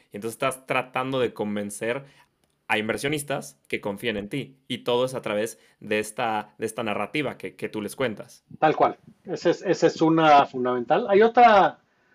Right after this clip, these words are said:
Speaker 2: hay otra habilidad que desarrollas que también es un poco indirecta, pero es que si estás dando clases y tienes un alumno sentado enfrente de ti seis meses, bueno, el tiempo que sea, un semestre, abríamos oportunidades de trabajo en Endeavor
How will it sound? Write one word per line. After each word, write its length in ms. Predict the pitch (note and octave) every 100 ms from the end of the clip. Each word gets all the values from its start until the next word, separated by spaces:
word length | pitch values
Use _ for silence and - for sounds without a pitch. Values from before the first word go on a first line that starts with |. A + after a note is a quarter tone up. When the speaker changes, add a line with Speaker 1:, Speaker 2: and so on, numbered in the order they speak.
| _ _ _
Speaker 2:
hay 140 | - F#3+
otra 220 | G3+ A3
habilidad 440 | E3+ C#3+ D3+ D3+
que 120 | -
desarrollas 560 | D#3 C3 C#3+ B2+ D3 C3+
que 100 | C3
también 300 | A2+ B2 C3
es 80 | C3+
un 100 | B2
poco 180 | B2+ C3
indirecta, 520 | A#2+ C3 C3+ A#2+ A#2
pero 160 | A#2 A#2+
es 100 | -
que 280 | C#3 B2+ _ _ _ _ _ - _ _
si 140 | -
estás 260 | B2 F3 E3+
dando 240 | F3+ E3+
clases 640 | E3+ E3+ - D#3+ - - _ _ -
y 120 | D#3
tienes 400 | - D#3 D#3 D3+
un 120 | D#3+
alumno 640 | D3+ C#3 D3 C#3+ C3+ B2 - -
sentado 480 | C#3 A#2+ C3+ C#3+
enfrente 320 | C#3 C#3 C3+ C3+
de 60 |
ti 160 | - C#3
seis 260 | - C#3+
meses, 400 | D3 C3+ D#3+ D#3+ _
bueno, 180 | B2+ A#2
el 80 | A2
tiempo 280 | C#3 D3 B2+
que 100 | C#3
sea, 280 | D3 C3
un 140 | F3+ B2
semestre, 440 | C#3 C#3 - B2+ - _ _ _
abríamos 560 | - C3 C#3 D#3+ E3+ E3+
oportunidades 640 | D3 C3 - C3 C3+ C#3+ C3+
de 100 | C3+
trabajo 380 | A#2+ B2+ C3+
en 60 | C3+
Endeavor 440 | B2 B2 C3 E3